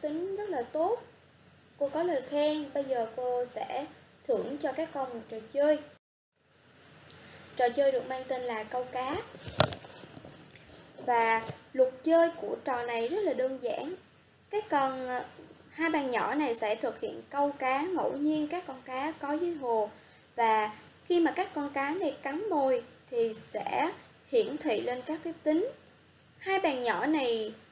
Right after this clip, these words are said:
muốn câu con cá này lên bờ thì chúng ta phải giúp cho hai bạn nhỏ này thực hiện được các, các phép tính mà con cá này hiển thị. Được không nào? Bây giờ chúng ta sẽ bắt đầu chơi trò chơi này nha.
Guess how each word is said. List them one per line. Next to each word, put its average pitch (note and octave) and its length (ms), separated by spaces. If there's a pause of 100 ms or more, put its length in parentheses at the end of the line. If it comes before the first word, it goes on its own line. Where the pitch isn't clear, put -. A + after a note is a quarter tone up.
(120)
muốn F4 320
câu E4+ 220
con D#4 200
cá D4 140
này F4+ 140
lên C4 300
bờ A#3 320 (120)
thì G#3+ 240
chúng D4 160
ta C#4 160
phải G#3+ 280
giúp F4 140 (120)
cho C#4 100
hai C4 200
bạn G#3+ 220
nhỏ A3+ 120
này C4+ 280 (480)
thực - 200
hiện G3+ 280
được A3 160 (180)
các, G4 180 (280)
các F4+ 180
phép G4+ 160
tính E4 280
mà C4 160
con A#3+ 180
cá A#3+ 200
này D4+ 180
hiển A3 280
thị. G#3+ 240 (500)
Được B3+ 140
không D#4+ 160
nào? C#4 220 (960)
Bây C#4 120
giờ A#3+ 340
chúng D4 180
ta B3+ 280
sẽ B3 520 (140)
bắt G4+ 160
đầu C#4 140
chơi C4+ 220
trò B3 60 (120)
chơi C4+ 160
này C4 120
nha. B3+ 340